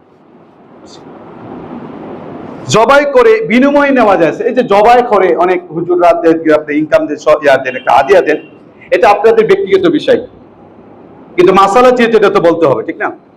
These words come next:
বলবেন, "হুজুরে মনে হয় পকেট গরম করার লাগে হয়তো মাসালা আটকে টাইনে আছে।" <laughs> এরকম না, বিষয়টা জেনে শুনেন। অনেকে কি করে, ওই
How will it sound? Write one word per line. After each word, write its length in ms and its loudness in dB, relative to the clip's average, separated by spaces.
বলবেন, 240 0
"হুজুরে 260 2
মনে 180 4
হয় 160 2
পকেট 260 2
গরম 240 2
করার 180 2
লাগে 160 0
হয়তো 240 0
মাসালা 300 -2
আটকে 180 -10
টাইনে 220 -6
আছে।" 380 -12
<laughs> 240 -2
এরকম 420 2
না, 240 -4
বিষয়টা 300 0
জেনে 280 2
শুনেন। 300 -2
অনেকে 320 2
কি 140 0
করে, 600 2
ওই 460 2